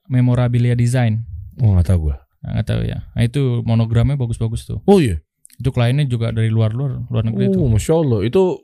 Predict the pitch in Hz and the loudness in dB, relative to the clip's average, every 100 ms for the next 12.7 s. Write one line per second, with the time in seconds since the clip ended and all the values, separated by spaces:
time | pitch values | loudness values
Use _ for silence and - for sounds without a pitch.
0 | _ 120 135 156 127 107 123 139 143 143 | _ -2 0 2 0 2 2 2 2 2
1 | 135 120 127 120 110 113 - - - - | 0 0 -2 -4 -4 -6 -8 -10 -8 -6
2 | 78 - 120 139 139 139 - 127 - 165 | -6 0 2 4 2 -4 -6 -4 2 4
3 | 208 214 226 220 160 143 147 196 - 131 | 4 4 4 2 0 -4 -4 -4 -6 -6
4 | 143 139 127 110 98 87 _ _ 123 113 | 0 0 0 -2 -4 -8 _ _ -4 -2
5 | 117 110 107 101 113 131 175 190 139 127 | 0 0 0 2 2 2 0 0 0 0
6 | 123 123 123 117 123 123 139 170 175 180 | 2 2 2 2 0 2 0 0 0 -2
7 | 143 - 160 151 101 92 139 202 - 220 | -2 0 4 4 2 0 0 0 0 -2
8 | 226 226 - 370 349 147 117 107 90 87 | 0 -2 2 0 0 0 0 0 -4 -6
9 | 76 - _ _ _ - 135 120 101 - | -10 -14 _ _ _ -2 2 2 0 0
10 | 139 131 147 170 - 151 117 107 117 123 | -2 0 -2 -2 -4 0 0 -2 0 0
11 | 123 208 - _ _ _ _ 131 123 135 | 2 -2 -4 _ _ _ _ -4 0 2
12 | 196 240 208 180 170 165 | 0 0 0 0 0 0